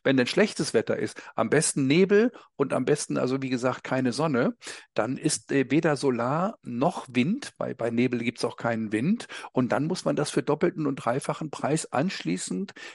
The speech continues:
wieder von denen zurückkaufen, die es vorher quasi schon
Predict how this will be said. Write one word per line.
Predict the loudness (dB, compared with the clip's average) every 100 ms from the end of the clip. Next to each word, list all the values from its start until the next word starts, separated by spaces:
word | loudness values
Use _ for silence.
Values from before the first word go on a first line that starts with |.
| -6
wieder | 2 4 4
von | 2 2
denen | 2 0 0
zurückkaufen, | -2 -2 -2 -4 -2 -2 -2 -8
die | -6
es | -4
vorher | -2 0 0 0
quasi | -2 0 2 0 0 -6 -12
schon | -2 0 0